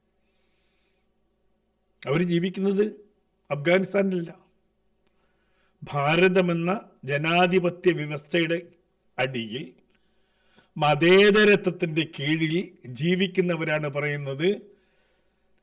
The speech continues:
ഈ കാട്ടു നിയമങ്ങൾ നടപ്പിലാക്കണം.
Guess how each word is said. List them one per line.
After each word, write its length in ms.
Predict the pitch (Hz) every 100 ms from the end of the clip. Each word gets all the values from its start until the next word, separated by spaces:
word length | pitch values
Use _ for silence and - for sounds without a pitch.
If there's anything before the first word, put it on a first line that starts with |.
| _
ഈ 120 | 190 247 -
കാട്ടു 420 | 180 175 170 175 233
നിയമങ്ങൾ 600 | 190 143 127 131 120 147 214 - - _ _ _ _ _ _ _ _ _ _ _ _ _ _ _ _ _ _
നടപ്പിലാക്കണം. 1040 | 123 117 135 135 160 135 120 - 127 127